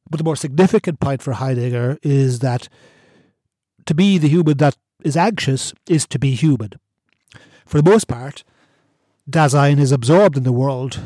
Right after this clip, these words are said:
in being alongside others, and being alongside things, and getting on with things, and taking care of business, so to speak. But in anxiety, all this can fall away,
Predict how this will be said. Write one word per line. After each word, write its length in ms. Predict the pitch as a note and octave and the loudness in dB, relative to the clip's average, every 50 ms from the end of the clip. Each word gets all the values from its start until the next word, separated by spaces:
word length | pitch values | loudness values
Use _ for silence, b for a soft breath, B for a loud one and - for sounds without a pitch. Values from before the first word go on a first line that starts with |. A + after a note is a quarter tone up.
| B B B - | B B B -8
in 140 | - C#3+ C3+ | -6 -4 -2
being 340 | A#2+ B2+ D3 C#3 C#3+ C3+ C3+ | 0 2 2 4 4 2 2
alongside 540 | C#3 C#3 C#3 C#3 C3 - - E3+ D#3 D3+ D#3+ | 2 2 2 0 0 0 2 2 4 4 6
others, 420 | E3+ E3 D3 C#3 B2 A#2+ A2 G#2 A#2+ | 4 4 4 2 2 0 -2 -4 -6
and 300 | A#2 A2+ A2+ A2 G#2 F#2+ _ _ | -8 -8 -8 -12 -14 -16 _ _
being 180 | D3 D3 C#3 | -6 -6 -4
alongside 480 | C3+ C3+ C3 C3+ B2 - C#3+ C3+ C3 B2+ - | -4 -4 -4 -4 -2 -2 0 0 0 -2 -2
things, 360 | - - F3 D#3+ C3+ B2+ B2 | -2 0 0 0 0 0 0
and 380 | A#2+ B2 A#2+ A#2 A2+ A2 A2 A2+ | 0 0 -2 -2 -4 -6 -4 -2
getting 220 | C3 D#3 C#3+ D3+ | 0 0 2 2
on 180 | D#3+ F3 F3 D#3 | 2 2 2 0
with 120 | C#3+ C3+ | -2 -2
things, 280 | - - - B2+ A#2+ A2+ | -2 -4 -6 -4 -4 -4
and 140 | B2 B2 - | -6 -6 -6
taking 260 | - D#3 C#3+ - C#3 | -8 -10 -10 -10 -12
care 220 | A#2+ C3+ C3+ C3+ | -10 -6 -4 -4
of 100 | C3 A#2 | -4 -2
business, 380 | A2+ D#3 D3+ D3 C3 C3 B2 - | 0 0 0 0 0 -2 -4 -4
so 120 | - C3+ | -4 -4
to 120 | A#2+ B2 A2+ | -4 -6 -6
speak. 320 | - - C3 A#2+ A2 - - - _ _ _ _ _ _ _ _ _ _ _ _ - | -6 -6 -8 -8 -8 -12 -18 -20 _ _ _ _ _ _ _ _ _ _ _ _ -8
But 200 | - C#3+ C3 - b b b b b b b b b b b b b b | -6 -4 -4 -6 b b b b b b b b b b b b b b
in 120 | - E3+ E3 | -4 -2 0
anxiety, 840 | E3+ D#3+ C#3+ C#3+ F3 F#3 F3+ D#3+ - C#3+ C3+ B2+ B2+ B2 A#2+ G#2+ - - | 0 0 0 0 0 2 0 0 2 2 2 2 2 2 0 -2 -4 -6
all 180 | D3 C#3+ D3 | -4 -4 -2
this 260 | C3+ D3 C#3 - - - | 0 0 -2 -2 -4 -8
can 280 | - C#3 B2+ B2+ A#2+ | -8 -8 -8 -8 -10
fall 300 | A#2 - - C#3 C3+ B2+ | -6 -4 -2 0 0 2
away, 460 | B2+ B2+ C#3 C#3 C3+ C3 B2 A2+ G#2 | 2 2 4 4 4 4 2 0 -2